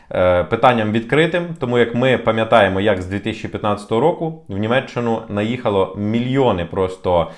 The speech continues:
е, біженців з Сирії, з Турції, з інших країн, які продовжують наводнювати Європу, і, е, вони не являються якоюсь, е, проблемою, про яку говорять в тій чи іншій країні, але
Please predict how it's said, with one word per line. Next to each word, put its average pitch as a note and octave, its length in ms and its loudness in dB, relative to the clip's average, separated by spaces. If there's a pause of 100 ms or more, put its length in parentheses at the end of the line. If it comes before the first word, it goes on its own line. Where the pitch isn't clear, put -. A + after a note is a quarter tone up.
(200)
е, F#2+ 140 0
біженців G2 600 -2
з F2+ 380 0
Сирії, C#3 540 -2 (180)
з F#2 140 -10
Турції, C#3 480 -4
з - 160 -10
інших D#3 360 -2
країн, C3+ 320 -2
які A2 240 -6
продовжують A2 580 0
наводнювати G#2+ 560 0
Європу, E3 500 2 (240)
і, B2+ 180 0
е, G#2 440 2
вони B2 320 2
не C#3+ 100 2
являються B2 520 4
якоюсь, A2+ 440 0 (360)
е, F#2+ 180 4
проблемою, B2+ 560 4
про A2 160 2
яку C3+ 260 0
говорять G#2+ 640 2
в - 60 -18
тій A#2 200 -4
чи A2 140 -6
іншій G#2+ 280 -6
країні, E3+ 500 -2
але B2+ 380 4